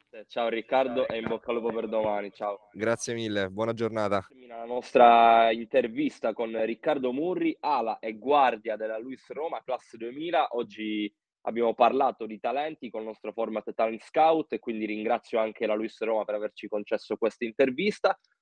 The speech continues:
Speaker 1: Ricordo l'appuntamento di domani alle ore diciotto tra Luis Roma e Real Sebastiani Rieti, ventiquattresima giornata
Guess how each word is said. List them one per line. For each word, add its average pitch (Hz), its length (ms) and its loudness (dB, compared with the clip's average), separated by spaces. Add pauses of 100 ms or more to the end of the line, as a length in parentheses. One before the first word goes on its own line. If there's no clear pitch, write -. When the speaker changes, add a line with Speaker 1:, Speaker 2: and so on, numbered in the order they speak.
Speaker 1:
Ricordo 123 560 6
l'appuntamento 117 920 -6
di 120 240 -10
domani 127 520 0
alle 107 280 -4
ore 120 140 -2
diciotto 107 520 -6
tra 101 300 -2
Luis 156 420 -6
Roma 113 320 0
e 104 160 -6
Real 113 240 0
Sebastiani 110 500 -4
Rieti, 120 280 -2
ventiquattresima 107 760 -4
giornata 107 580 2